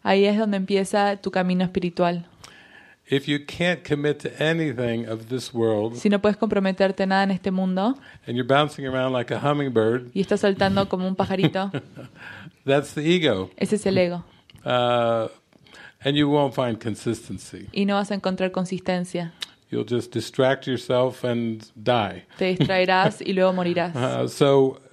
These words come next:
Speaker 2: commitment is good.
Speaker 1: Así que el compromiso es bueno.
Speaker 2: And then as you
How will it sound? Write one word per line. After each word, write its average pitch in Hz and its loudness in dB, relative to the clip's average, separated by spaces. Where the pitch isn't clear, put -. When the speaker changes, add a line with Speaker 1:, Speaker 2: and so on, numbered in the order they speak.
Speaker 2:
commitment 151 2
is 135 -2
good. 185 4
Speaker 1:
Así 196 -4
que 214 2
el 208 -4
compromiso 190 -2
es 190 -2
bueno. 180 -2
Speaker 2:
And 123 -4
then 165 6
as 160 0
you 139 -2